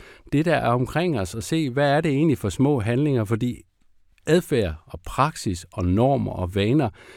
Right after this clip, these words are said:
hvis man sådan zoomer ind på dem, så består de af sådan nogle små,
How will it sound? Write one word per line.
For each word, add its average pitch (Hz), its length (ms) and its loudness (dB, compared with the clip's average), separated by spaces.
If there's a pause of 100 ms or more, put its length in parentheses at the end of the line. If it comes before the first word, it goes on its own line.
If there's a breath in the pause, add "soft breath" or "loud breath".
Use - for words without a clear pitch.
(120)
hvis 127 140 -4
man 143 100 2
sådan 196 200 0
zoomer 156 320 0
ind 170 240 0
på 127 80 -4
dem, 120 240 -2
så - 120 -8
består 170 380 -4
de 170 180 -6
af 151 60 -4
sådan 156 100 -4
nogle 143 120 -2
små, 190 440 -4